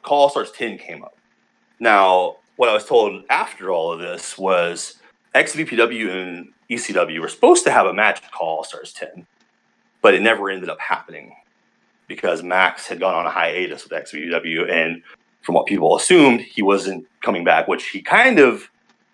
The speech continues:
uh, verifies this story a little bit on the Smoke Room by saying that there wasn't ever supposed to be a second season of X V P W. So that's interesting as well. Um,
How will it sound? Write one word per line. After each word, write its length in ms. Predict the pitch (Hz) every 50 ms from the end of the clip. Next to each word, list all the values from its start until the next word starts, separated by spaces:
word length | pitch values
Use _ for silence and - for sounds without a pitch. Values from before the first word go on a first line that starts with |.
| _ _ _ -
uh, 180 | 98 92 90 85
verifies 560 | - 131 151 156 135 - 113 104 98 92 87
this 100 | 92 92
story 300 | - - 107 98 90 87
a 40 | 82
little 240 | 82 135 135 117 95
bit 120 | 92 87
on 60 | 85
the 80 | 85 82
Smoke 280 | - - 110 104 101
Room 140 | 95 90 87
by 80 | 82 80
saying 280 | - - 101 95 92
that 80 | 87 80
there 100 | 87 87
wasn't 320 | 90 101 110 110 107 107 -
ever 140 | 95 95 92
supposed 260 | - - 101 98 -
to 60 | -
be 120 | 92 101 92
a 60 | 90
second 340 | - - 85 78 _ _ -
season 280 | - - 92 85 80
of 60 | 78 78
X 120 | 82 82 -
V 100 | - 82
P 100 | 87 90
W. 400 | 85 85 80 _ _ 82 90 92 _ _ _ _ _ _ _ _ _ _ _ _ _ _ _ _ _
So 440 | - - - 95 90 90 87 - -
that's 280 | - 117 120 120 -
interesting 440 | 110 104 98 - - - - 98 82
as 120 | 82 80 73
well. 260 | 76 78 - - - - _ _ _ _ _ _ _ _ - _ _ _ _ _ _ _ _ _ _ -
Um, 580 | - 110 107 104 101 98 92 90 85 85 85 -